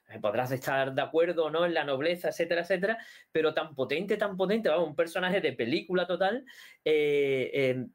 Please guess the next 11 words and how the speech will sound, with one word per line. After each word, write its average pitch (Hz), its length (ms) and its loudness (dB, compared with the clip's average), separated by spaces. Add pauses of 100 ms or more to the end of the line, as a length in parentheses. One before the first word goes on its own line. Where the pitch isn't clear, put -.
(120)
teníamos 208 460 0
dudas 269 300 0
tú 240 100 -4
y 226 60 -4
yo 254 120 2
de 247 120 2
dónde 220 200 -2
había 233 200 -2
nacido 220 360 -2
incluso, 208 440 0
¿verdad? 151 340 0